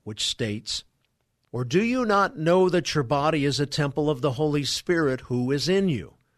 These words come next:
whom you have from God, and that you are not your own?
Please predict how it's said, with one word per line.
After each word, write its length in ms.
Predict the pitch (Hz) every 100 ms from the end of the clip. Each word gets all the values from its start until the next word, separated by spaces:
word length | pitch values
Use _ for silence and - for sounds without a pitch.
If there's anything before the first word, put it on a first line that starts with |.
| _ _
whom 280 | 110 123
you 220 | 127 175 156
have 300 | 117 107 117
from 260 | - 156
God, 480 | 156 180 165 95 - _ _ _ _ -
and 120 | 107
that 140 | 123
you 200 | 131 143
are 100 | 135
not 320 | 123 131 156 175
your 200 | 180 196
own? 380 | 208 151 78